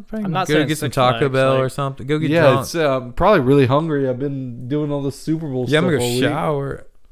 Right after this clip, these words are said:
Speaker 1: I don't know. That's a tough one. If I had to pick, like, a place, like, you're going to this. Oh, I'm going to a place. Uh, I don't know, like, McDonald's or Taco Bell or something. Get a sponsorship out of 'em. Going home, drink a Bud Light, and eat a
Speaker 3: No,
Speaker 1: fucking
Speaker 3: yeah, I'm not,
Speaker 1: McDonald's
Speaker 3: we definitely get
Speaker 1: cheeseburger.
Speaker 3: sponsors on board before, like,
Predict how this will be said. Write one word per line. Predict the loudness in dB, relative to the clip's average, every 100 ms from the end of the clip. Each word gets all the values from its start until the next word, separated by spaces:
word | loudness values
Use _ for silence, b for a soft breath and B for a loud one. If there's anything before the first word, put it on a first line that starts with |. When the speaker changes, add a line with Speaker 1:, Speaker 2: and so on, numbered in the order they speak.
| -10
Speaker 1:
I | -6
don't | -4
know. | -2 -4
That's | -2 -2 -2
a |
tough | -2 -4 -4
one. | b b -8
If | 0
I |
had | 0
to | 2
pick, | 0
like, | 0 -2
a | -4
place, | -4 -4 -2 -2 -4
like, | -6
you're | -6
going | -6 -6
to | -4
this. | -6 -4
Oh, | -4
I'm | -4 -4
going | -4
to |
a | -4
place. | 0 0 0 -6 -14 -16 -18 -20 -20 -20 -20 -18
Uh, | -10
I | -6 -4
don't | -4
know, | -4
like, | -4 -8 -12 -20 -20 -20 -20 -20 -20 -20 -20 -20 -20
McDonald's | -16 -12 -10 -10 -10 -12
or |
Taco | -14 -14 -14 -12
Bell | -12 -12
or | -12
something. | -12 -2
Get | 0
a | 0
sponsorship | 0 0 0 -2 -4 -2
out | -2
of | -4
'em. | -4
Going | -2 0
home, | -2
drink | -4 -2
a | -2
Bud | 0 -2
Light, | -2 -4 -4 -6 -8
and | -6 -4 -6 -10
eat | -8 -2
a | -2
Speaker 3:
No, |
Speaker 1:
fucking | -2 -2 0 2
Speaker 3:
yeah, | 4
I'm | 4 4
not, | 2 2
Speaker 1:
McDonald's | 2
Speaker 3:
we | 0
definitely | -2 -2 -2
get | -2
Speaker 1:
cheeseburger. | -4 -2
Speaker 3:
sponsors | -4 -6 -6
on | -4 -4 2
board | 4 4 2
before, | -8 -4 -2 -2 -2
like, | -4 -6 -10 -18